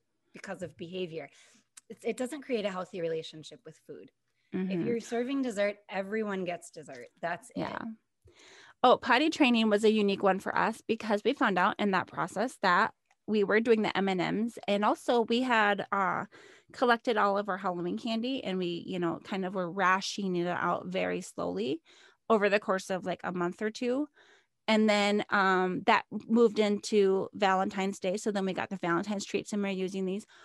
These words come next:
Speaker 2: We found out that our, our kid was extremely sensitive to food dye.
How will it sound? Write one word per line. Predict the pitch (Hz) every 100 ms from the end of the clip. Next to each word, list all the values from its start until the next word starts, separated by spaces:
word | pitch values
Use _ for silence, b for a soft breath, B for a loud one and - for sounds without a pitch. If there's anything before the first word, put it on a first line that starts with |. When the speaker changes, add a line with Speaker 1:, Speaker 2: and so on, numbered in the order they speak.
| b b -
Speaker 2:
We | 247 453
found | 392 285
out | 226
that | 233 -
our, | 220 190 214 _ _ -
our | 208 -
kid | - 202 208
was | 208 208 208 220 - _ -
extremely | 233 - - - 220 208 269 330 285
sensitive | 233 262 226 - 180 202
to | 196
food | - 226
dye. | - - 240